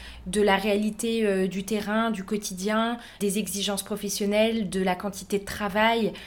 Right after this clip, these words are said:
et comme disait, euh, Morgan, euh, de l'urgence dans l'urgence en fait. L'objectif, il est de découvrir, euh, l'organisation des services d'enquête,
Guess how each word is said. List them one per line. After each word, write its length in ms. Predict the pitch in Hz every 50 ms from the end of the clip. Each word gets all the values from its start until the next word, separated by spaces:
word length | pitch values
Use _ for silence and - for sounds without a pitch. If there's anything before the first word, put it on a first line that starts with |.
| - - -
et 240 | - - - 185 185
comme 240 | - 196 190 185
disait, 440 | 175 175 180 185 185 214 202 202 196 180
euh, 320 | 175 175 175 170 170 170
Morgan, 560 | 185 190 190 180 - - 214 226 240 247 226 190
euh, 160 | 175 175 175
de 140 | 180 190 185
l'urgence 400 | 175 196 190 - 196 202 190 196
dans 100 | 196 185
l'urgence 460 | 170 180 175 175 175 170 165 - 185
en 60 | 175
fait. 280 | - - - - - - - _ _ _ _ _ _ _ - - - -
L'objectif, 640 | 220 220 202 190 190 240 240 - - 320 320 - -
il 120 | 254 214
est 80 | 226 202
de 420 | 175 202 202 202 196 190 190 196
découvrir, 640 | 190 175 220 226 - - 247 233 - 269 277 262 247
euh, 200 | 226 208 196 185
l'organisation 720 | 196 196 196 196 202 196 196 185 208 208 208 - - 254
des 120 | 226 202 196
services 400 | 196 - 208 190 185 190 190 185
d'enquête, 480 | 190 190 185 - 254 269 294 285 -